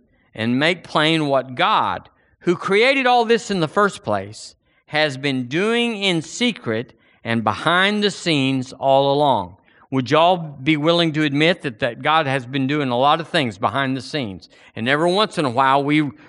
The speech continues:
we rise up for a breath and we see how good God was, even when it seemed like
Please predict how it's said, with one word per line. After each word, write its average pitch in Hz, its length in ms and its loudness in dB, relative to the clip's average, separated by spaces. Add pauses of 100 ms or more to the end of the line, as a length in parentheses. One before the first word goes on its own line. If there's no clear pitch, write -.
we 135 220 0
rise 160 420 2
up 175 160 0
for 175 160 2
a 156 80 4
breath 156 440 0
and 135 220 -2
we 135 140 -2
see 165 380 0
how 127 180 0
good 135 560 -2
God 131 460 2
was, 107 560 0 (240)
even 120 340 0
when 120 160 2
it 101 160 -8
seemed 160 440 0
like 107 460 -4